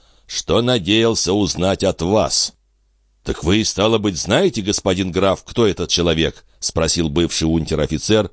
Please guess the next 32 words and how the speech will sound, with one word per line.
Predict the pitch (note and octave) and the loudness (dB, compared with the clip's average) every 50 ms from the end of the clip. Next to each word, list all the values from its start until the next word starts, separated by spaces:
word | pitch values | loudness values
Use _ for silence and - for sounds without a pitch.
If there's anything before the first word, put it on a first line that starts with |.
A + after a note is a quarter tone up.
| _ _ - _ | _ _ -20 _
приходя | - D2+ D#2 - F2 E2 D2+ E2+ E2 D#2+ | -6 -6 -4 -2 -2 0 2 2 0 0
мало-помалу | D#2+ D#2+ D#2+ D2+ D#2 D2+ - D#2 D#2 D#2+ D#2 D2 C#2 C#2 C2+ | 0 0 0 0 0 0 -2 -2 -2 0 0 0 0 -2 -2
в | - | -2
себя. | - - D2 C2+ C2+ B1+ A1+ - _ _ _ _ _ _ _ _ _ - | -2 -2 -2 -2 -2 -2 -2 -4 _ _ _ _ _ _ _ _ _ -10
"Ещё | - - F#2+ A#2 A#2 - - - G#2+ C3 B2+ G2+ | -4 0 0 2 2 2 0 2 2 2 2 2
бы, | E2 D2+ C2+ | -2 -4 -4
чёрт | - - - - F#2+ F#2+ D2+ - - - | -2 -2 0 2 2 0 0 -2 -6 -4
возьми!" | D#2 E2 C#2 - E2 E2 C#2+ - - _ _ _ _ _ _ _ _ _ _ _ _ _ _ - | -4 -2 -2 -2 -2 -2 -2 -4 -6 _ _ _ _ _ _ _ _ _ _ _ _ _ _ -6
"Не | - C2+ C#2 | -4 -2 0
будет | D2+ G#2+ C#3 C3+ D#3 - - | 2 2 2 2 0 -2 2
ли | B2+ D3+ | 0 0
с | C#3 - | 0 0
моей | A2 A#2+ B2 C3 C3 B2 | 0 0 0 0 0 -2
стороны | - - - A#2+ A#2+ B2 C3 C3 C3 | -4 -2 0 2 2 2 0 0 0
нескромностью | C3 C3 A#2+ - - - G2+ A#2+ B2+ B2+ B2+ B2+ A2+ - - - A#2+ | 0 0 -2 -4 -2 0 2 2 2 2 2 0 0 -2 -2 -2 -2
спросить, | A#2 - - G2+ G#2+ A#2 A2+ - A#2+ B2 A#2 - - _ _ _ _ _ _ _ _ _ _ _ | -2 -2 0 0 0 0 2 2 2 2 0 0 -6 _ _ _ _ _ _ _ _ _ _ _
как | - - E2+ F2+ E2 - | -2 0 0 0 0 0
его | D#2 D#2 D2 D2 C2+ | -4 -2 -2 0 -2
зовут?" | C2 C2 C2 C#2 D#2+ B2 F3+ - - - _ _ _ _ _ _ _ _ _ _ _ _ _ _ - | 0 -2 -2 2 2 2 2 2 -2 -12 _ _ _ _ _ _ _ _ _ _ _ _ _ _ -2
Босьер | D2 D#2 - - A#2 B2+ A#2 | 0 0 2 2 2 0 0
кивнул | - - G#2 G#2+ F2 F#2 A2 A2 G2 | 0 -2 -2 -2 0 2 2 2 0
в | E2 D#2 | 0 -2
знак | - F2+ F2+ E2 - - | -2 0 0 -2 -2 -4
того, | - D2 D#2+ F2+ A2+ B2+ B2+ | -4 -2 0 2 2 2 2
что | - - - - D#2 | 2 -2 -4 -2 -2
именно | D#2+ E2 D#2+ D2+ D2 D2 C#2+ | -2 -2 -2 -4 -4 -4 -2
это | D2+ F#2+ A#2+ B2+ - A#2+ A2+ G2+ - _ _ | 0 0 0 0 0 0 -2 -2 -2 _ _
он | - E2 F2+ G2 G#2 | -4 -2 0 2 2
и | G2+ | 2
желал | - A#2 A#2 A#2 A#2 G#2 D#2+ B1+ | 2 2 2 2 2 2 0 -2
бы | B1 D2 | -4 -4
узнать. | C#2+ C#2 C#2 - C#2+ C#2 C2 A#1+ - - - | -4 -2 -2 -4 -4 -4 -6 -6 -8 -12 -18